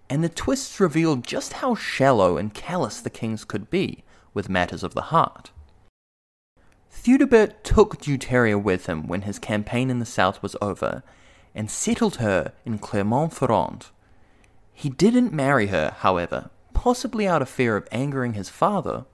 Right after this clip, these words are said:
or the Lombard king. She still bore him a son, Theudebald, but for the moment was stuck as his mistress. Events,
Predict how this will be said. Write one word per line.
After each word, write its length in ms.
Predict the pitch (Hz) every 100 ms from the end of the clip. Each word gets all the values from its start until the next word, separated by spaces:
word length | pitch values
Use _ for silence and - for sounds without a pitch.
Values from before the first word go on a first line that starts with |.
| _
or 420 | 175 165 90 135 - -
the 100 | 104
Lombard 600 | 98 95 85 82 65 -
king. 340 | 135 131 - - - _ _ _ - _ _ _ _ _ _ _ _
She 320 | - - 190 185
still 420 | - 220 233 220
bore 300 | 151 156 139
him 160 | 143
a 60 | 117
son, 560 | - - 85 53 - - _ -
Theudebald, 760 | - 175 123 87 62 60 - _ _ _ _
but 160 | 139 135
for 100 | 131
the 80 | 120
moment 540 | 123 151 196 240 - _ _
was 120 | 113
stuck 560 | - - - 107 - - _ -
as 160 | 101 104
his 180 | 104 -
mistress. 680 | 107 - - - - - _ - _ _ - _ _ _ _ _ _ _ _ _ _ _ _ - - -
Events, 580 | 104 175 208 - -